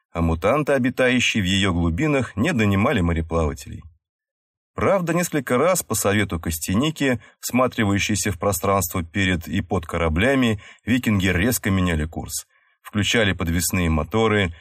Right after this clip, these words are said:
ощутимо добавлявшие скорости парусно-весельным судам,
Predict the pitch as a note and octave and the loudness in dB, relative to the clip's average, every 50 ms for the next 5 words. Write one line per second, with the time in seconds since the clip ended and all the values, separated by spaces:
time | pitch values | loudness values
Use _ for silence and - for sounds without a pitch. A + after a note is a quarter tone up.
0 | - _ - F#2 F#2+ G2+ - - - F3 E3 - - F#3 F#3 F3+ E3+ E3 E3 E3 | -20 _ -6 -4 -2 -2 -2 -2 -2 -4 -4 -4 -2 0 0 0 0 0 2 2
1 | F3 E3+ C3+ A2 A2 A2 G#2 - - - G2 E2+ - - - D3+ D3 C#3+ B2+ - | 2 2 4 4 4 2 2 0 -2 -2 -2 -2 -2 -2 0 0 2 2 0 0
2 | - C3 A#2+ A#2+ - - D3 D3 C#3+ C#3 - - C3+ B2 G2+ F2+ F#2 F#2 E2+ - | -2 -4 -4 -2 0 2 2 2 2 0 -2 0 0 2 2 2 2 0 0 0
3 | G2+ F2+ F#2 F#2 F#2 E2+ - - G2 F2+ F2+ E2+ D#2+ D2 C#2+ - | 0 0 0 0 0 -2 -2 -4 -2 0 2 2 2 0 -2 -6